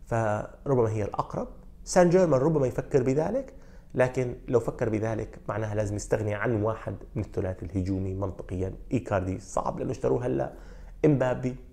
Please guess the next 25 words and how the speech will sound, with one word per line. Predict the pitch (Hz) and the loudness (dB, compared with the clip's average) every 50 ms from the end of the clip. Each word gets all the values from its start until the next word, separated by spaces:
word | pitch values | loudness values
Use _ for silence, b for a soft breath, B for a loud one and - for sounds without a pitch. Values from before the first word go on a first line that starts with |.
| - | 0
ونيمار، | - 139 120 104 95 90 90 87 - - | 0 2 2 2 0 -2 -4 -6 -6 -8
يعني | - - 95 135 | -12 -10 -10 -6
في | 120 131 | -6 -6
ثلاث | 123 139 143 - - 127 | 0 0 0 0 0 -4
لعيبة | 101 104 107 110 110 123 - - | -2 -2 -2 -2 -4 -6 -4 -2
واحد | 165 147 - - 98 | -2 -2 -2 -4 -8
منهم | 104 98 85 90 104 104 107 - - - - - - - - - | -8 -8 -6 -8 -8 -8 -10 -12 -16 -18 -18 -18 -18 -16 -6 0
لازم | 120 101 92 95 87 95 92 90 90 B B B B B B B B B B - | 2 2 4 2 0 -2 -2 -4 -4 B B B B B B B B B B 6
يترك. | 117 151 170 - 185 208 247 247 - - B B B B B B B - - | 6 6 8 8 8 8 8 6 4 -2 B B B B B B B -4 0
إيه، | - 131 127 131 135 - - - - - - - - - - - - | 2 4 4 4 2 0 -2 -8 -14 -18 -20 -20 -20 -20 -20 -12 -6
ما | - 143 143 131 | 0 2 4 4
أعتقد | 120 113 - - - - 101 107 | 2 2 -2 -4 -6 -4 -2 -2
هذا | 104 101 | -2 -2
الشيء | 92 - 123 117 104 | -2 -2 -2 -2 0
مطروح | 104 110 - - 117 127 117 127 | 0 -2 -2 0 -2 -2 -2 -4
كثير، | - - - 165 175 185 180 | -8 -4 -2 2 4 4 4
فبالتالي | 180 - 120 117 - - 123 113 113 117 | 4 2 -2 -4 0 2 2 2 4 2
سيتي | 113 - - - 185 185 - 127 120 - - - - | 0 0 2 2 2 2 0 -2 -2 -4 -10 -8 -2
رقم | - 110 - - 110 107 107 | -2 -2 2 2 0 2 2
واحد، | 107 107 101 - - 107 107 107 - - - | 0 0 -2 -4 -6 -6 -6 -6 -10 -6 -4
ربما | - 117 107 110 110 | -4 -2 -2 -2 -2
سان | - - 120 117 | 0 2 2 4
جيرمان | 107 131 143 131 110 98 95 | 6 4 4 4 4 0 0
رقم | 104 - - 101 98 | -2 -4 -4 -4 -6
اثنين، | 95 - - 104 98 98 95 98 | -6 -4 -2 -2 -2 -2 -2 -4